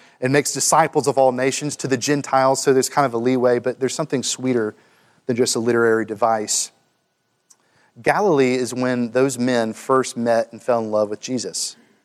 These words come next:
That's when they fished together. That's when they ate together. That's when Jesus gathered them up and cared for them and loved them and told them the good news of his kingship and his kingdom.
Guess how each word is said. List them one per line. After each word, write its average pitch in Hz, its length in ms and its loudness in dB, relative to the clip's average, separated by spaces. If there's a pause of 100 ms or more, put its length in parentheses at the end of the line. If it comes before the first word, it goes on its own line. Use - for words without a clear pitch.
(1700)
That's 127 180 -2
when 131 100 -2
they 117 80 -2
fished - 280 -4
together. 123 360 0
That's 120 220 -2
when 120 100 -8
they 101 100 -8
ate 113 200 -6
together. 117 420 0
That's 113 220 -4
when 110 260 -6 (1200)
Jesus - 580 -4 (640)
gathered 117 380 0
them 110 180 -6
up 120 300 -4
and 95 240 -14 (100)
cared 120 300 -4
for 127 100 -10
them 120 180 -8
and 101 140 -12
loved 113 240 0
them 123 160 -8
and 107 100 -12
told 160 220 -4
them 107 120 -8
the 104 60 -8
good 117 200 -2
news 110 260 -4
of 95 120 -12
his 117 140 -8
kingship 120 540 -6
and 107 80 -18
his 107 100 -18
kingdom. 120 440 -16